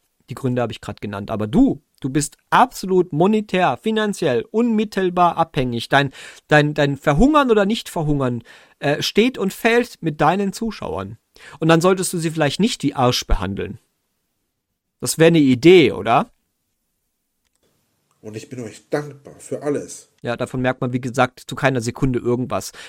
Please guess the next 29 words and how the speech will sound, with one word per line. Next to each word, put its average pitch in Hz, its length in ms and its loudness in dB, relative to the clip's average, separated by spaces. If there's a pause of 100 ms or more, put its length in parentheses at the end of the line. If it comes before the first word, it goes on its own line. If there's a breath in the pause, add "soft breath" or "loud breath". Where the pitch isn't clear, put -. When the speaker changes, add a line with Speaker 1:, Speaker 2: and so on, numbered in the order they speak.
(120)
Speaker 1:
Alle, 147 400 4
alle 147 280 4
vier, 151 480 2
vier 156 180 0
Monate 151 360 4
mal 143 180 4
so 131 60 -2
einen 131 180 0
Meltdown, 151 520 2
äh, 139 260 -4
Stream 139 320 -2
zu 147 140 -4
machen, 131 280 0
ne, 147 220 4 (720 loud breath)
macht 151 360 0
dich 165 180 -2
nicht 156 260 -2
glaubwürdiger. 117 800 -2 (420)
Es - 160 -2
ist - 300 -4
unglaubwürdig. 175 580 0
Ich - 160 -6
nehme 202 320 2
dir 180 160 2
diese 180 340 -4
Scheiße 165 380 -4
hier 160 380 -2
nicht - 360 -8
ab. 156 220 0